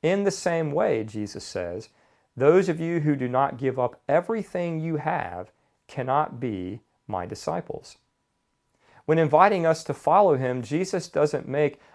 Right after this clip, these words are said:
a high-pressure sales pitch that prompts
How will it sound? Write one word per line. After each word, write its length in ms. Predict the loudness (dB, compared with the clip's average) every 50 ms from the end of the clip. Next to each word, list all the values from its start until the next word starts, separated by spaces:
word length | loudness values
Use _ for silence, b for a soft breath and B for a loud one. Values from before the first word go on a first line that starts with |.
| b b -12
a 40 |
high-pressure 1200 | -12 -12 -8 -2 0 2 2 4 2 2 0 -2 -6 -6 -2 -2 -2 -2 -2 -6 -4 -4 -4 -6 b b b b
sales 580 | -16 -16 0 2 4 4 6 4 4 2 0
pitch 580 | -8 -14 -10 -6 -6 -6 -6 -10 -14 -20 -20 _ _ _ _ _
that 240 | -4 -4 -4 -4 -8
prompts 460 | 0 4 4 6 6 4 2 -2 -10